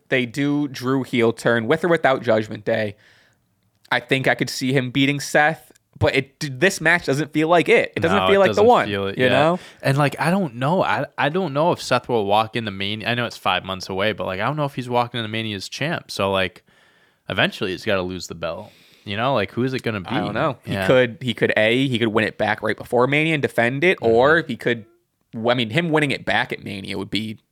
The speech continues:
Speaker 1: a fun moment from whoever
Speaker 2: Mm-hmm.
Speaker 1: has
Speaker 2: What
Speaker 1: it
Speaker 2: if
Speaker 1: at that
Speaker 2: Damian
Speaker 1: point.
Speaker 2: cashed in at Mania, pulled it, pulled it around on Seth?
Speaker 1: I mean, you know, there's more. Who knows? I don't know. I
Speaker 2: Damian does have it for a full year.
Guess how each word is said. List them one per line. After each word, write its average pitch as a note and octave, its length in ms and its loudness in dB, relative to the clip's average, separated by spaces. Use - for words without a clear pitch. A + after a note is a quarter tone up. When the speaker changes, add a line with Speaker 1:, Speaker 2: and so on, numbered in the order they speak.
Speaker 1:
a A2 80 -8
fun G#2+ 300 -8
moment A2 400 -6
from G#2+ 140 -6
whoever G#2+ 260 2
Speaker 2:
Mm-hmm. A2 100 -2
Speaker 1:
has A2 120 2
Speaker 2:
What A2 80 0
Speaker 1:
it - 20 -2
Speaker 2:
if A2+ 60 -8
Speaker 1:
at - 20 -18
that A#2 160 2
Speaker 2:
Damian G2+ 380 -2
Speaker 1:
point. - 40 -14
Speaker 2:
cashed - 460 -6
in F2+ 80 -10
at F#2 260 -4
Mania, F2+ 560 -12
pulled G2 240 -8
it, G2 100 -10
pulled G2 260 -6
it F2+ 80 -6
around F#2 380 -2
on F2 140 -10
Seth? F#2+ 360 -4
Speaker 1:
I G#2 60 -4
mean, A#2 440 -2
you A#2+ 200 -4
know, C3 240 4
there's B2+ 200 0
more. C3 380 2
Who A2+ 220 -6
knows? C#3+ 400 2
I F#2 40 0
don't A2 160 -2
know. C#3 300 0
I C#3 120 2
Speaker 2:
Damian B2+ 220 2
does C3+ 180 2
have D3 140 4
it C3 60 0
for D3 220 0
a B2+ 40 -2
full D#3+ 300 2
year. E3+ 360 0